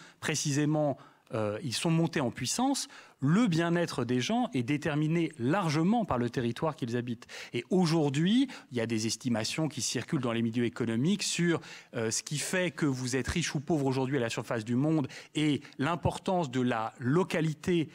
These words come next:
par rapport, par exemple, à l'importance de la classe sociale.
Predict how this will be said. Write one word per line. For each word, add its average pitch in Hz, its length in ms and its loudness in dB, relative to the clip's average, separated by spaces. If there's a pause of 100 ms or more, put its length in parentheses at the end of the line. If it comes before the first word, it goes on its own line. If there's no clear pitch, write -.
(160)
par 127 120 0
rapport, 135 340 -2
par 123 100 2
exemple, 131 300 0
à - 20 0
l'importance 120 460 -2
de 113 80 0
la 101 120 -4
classe 160 300 0
sociale. 233 500 -2